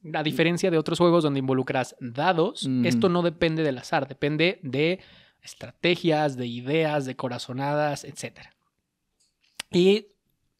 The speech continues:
Speaker 1: <clears throat> a veces es aburrido.
Speaker 2: <laughs>
Speaker 1: Este, eh...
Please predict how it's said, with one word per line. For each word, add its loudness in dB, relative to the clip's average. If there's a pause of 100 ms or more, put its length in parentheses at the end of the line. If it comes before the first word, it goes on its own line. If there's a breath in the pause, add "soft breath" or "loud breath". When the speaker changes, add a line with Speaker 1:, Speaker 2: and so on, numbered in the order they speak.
(140)
Speaker 1:
<clears throat> -2
a 4
veces 0
es -4
aburrido. -6 (380 soft breath)
Speaker 2:
<laughs> 2
Speaker 1:
Este, 0 (960 loud breath)
eh... 0